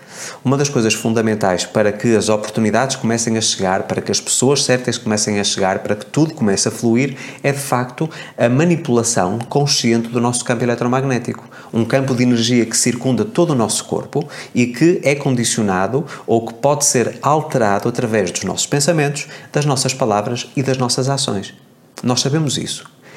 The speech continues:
E é a partir do momento em que nós entramos num alinhamento energético diferente que tudo começa a acontecer.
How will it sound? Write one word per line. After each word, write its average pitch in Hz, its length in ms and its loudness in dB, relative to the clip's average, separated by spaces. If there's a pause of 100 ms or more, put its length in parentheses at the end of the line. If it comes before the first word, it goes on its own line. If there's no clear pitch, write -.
(220)
E 120 60 4
é 117 40 4
a - 20 -4
partir 135 240 2
do 175 40 2
momento 143 300 2
em 123 60 0
que 131 80 -4
nós 131 160 2
entramos 113 420 2
num 170 280 4
alinhamento 156 640 2
energético 104 560 0
diferente 123 440 0
que - 120 -16
tudo 135 280 -2
começa 117 380 -2
a - 20 -2
acontecer. 120 540 -4